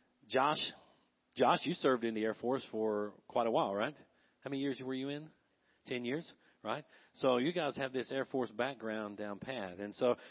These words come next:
the roles are changing a little bit. And that's okay. God has a plan for this. I know in the Air Force that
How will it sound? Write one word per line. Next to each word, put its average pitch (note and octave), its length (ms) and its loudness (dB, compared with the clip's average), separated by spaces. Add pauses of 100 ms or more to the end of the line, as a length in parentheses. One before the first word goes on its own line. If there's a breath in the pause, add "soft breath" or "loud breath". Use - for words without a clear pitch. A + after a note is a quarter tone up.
(120 loud breath)
the C#3 80 2
roles E3 260 8
are E3+ 80 2
changing F#3+ 400 -4
a G2+ 60 -2
little G2+ 180 0
bit. E2+ 240 -10 (180)
And C3+ 80 -6
that's G3 160 2
okay. B3+ 440 -2 (500 soft breath)
God F3+ 160 4
has G3 140 0
a F3+ 40 0
plan F#3+ 440 -2
for G#2 100 0
this. F2 180 -6 (840 soft breath)
I G#3 100 2
know A3 260 8
in F3+ 100 6
the C3 100 2
Air D3+ 120 4
Force D#3 360 2 (100)
that A2 260 -2